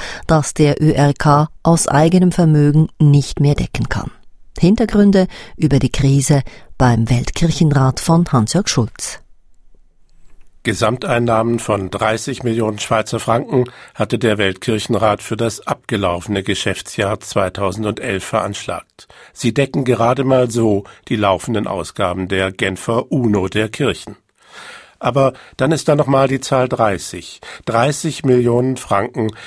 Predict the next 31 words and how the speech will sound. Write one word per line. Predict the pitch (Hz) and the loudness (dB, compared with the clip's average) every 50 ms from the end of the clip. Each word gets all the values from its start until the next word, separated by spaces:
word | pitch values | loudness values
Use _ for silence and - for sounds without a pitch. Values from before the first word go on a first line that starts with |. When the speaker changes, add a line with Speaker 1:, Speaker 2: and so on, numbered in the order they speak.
| - | -20
Speaker 2:
fehlen | - - - 127 131 135 135 135 147 | -12 -4 0 0 2 2 2 2 0
in | - 147 127 | -2 -2 -2
der | 123 113 | -2 -2
Pensionskasse | - 117 123 113 - 120 113 110 104 - - - - - 92 - - 95 | -2 -2 -2 -2 -2 0 0 0 -2 -4 -8 -10 -10 -8 -8 -8 -8 -10
des | 92 98 92 - - | -8 -10 -10 -10 -8
Ö | - 107 | -6 -6
R | 101 107 | -6 -6
K. | 104 - 113 113 120 123 120 - _ _ _ _ _ _ | -4 -2 -2 0 0 -2 -4 -8 _ _ _ _ _ _
Sie | - 135 143 151 | -4 0 0 0
sind | 135 107 113 104 101 113 - - _ - | 2 2 0 0 0 -2 -6 -10 _ -4
durch | 170 147 - 160 | -4 -4 -2 -2
nichts | 143 113 - - - | -2 -4 -4 -8 -10
gedeckt. | - 104 - 85 - _ _ _ - - _ _ _ _ - - - - - - - | -10 -10 -10 -10 -14 _ _ _ -20 -20 _ _ _ _ -20 -20 -18 -18 -14 -6 -2
Natürlich | 151 135 - - 156 165 165 143 110 - - | -2 -2 2 2 2 4 4 2 0 0 -2
wusste | 117 131 147 143 - - 131 | -2 -2 -2 -2 -2 -2 0
man | 107 101 85 85 90 | 0 0 0 -2 -2
auf | - 87 95 87 82 - - | -4 -4 -4 -4 -6 -6 -6
Genfs | - 104 110 113 - - - - | -4 -2 -2 -2 -4 -6 -6 -2
Heiligen | 113 110 107 107 110 113 107 101 | -2 -2 -2 -2 -4 -6 -4 -2
Berg, | - 107 113 127 147 143 - - - - - _ - | 0 0 2 2 0 -2 -6 -14 -20 -20 -18 _ -10
wie | 110 | -8
der | 98 - 98 95 95 95 | -4 -2 0 0 0 0
Sitz | 98 120 131 131 - - | -2 -4 -4 -4 -6 -6
des | 117 104 - - | -6 -6 -4 -4
Weltkirchenrates | 107 107 101 - - 123 139 131 - 143 127 117 120 120 123 123 127 123 107 - - | -4 -4 -4 -4 -4 -2 -2 -2 -2 -2 -2 0 2 2 2 2 2 -2 -4 -4 -4
wegen | - 104 95 92 98 95 - - - - _ | -4 -4 -2 -2 -4 -6 -6 -10 -16 -20 _
seiner | - 110 107 101 104 95 | -4 -2 0 0 2 2
Lage | 101 107 113 131 131 127 131 113 | 2 2 2 2 2 0 0 0
so | 107 120 110 | 0 -2 0
genannt | 117 113 120 139 151 - - | 0 2 2 0 0 0 0
wird, | 151 143 - | -2 -2 -2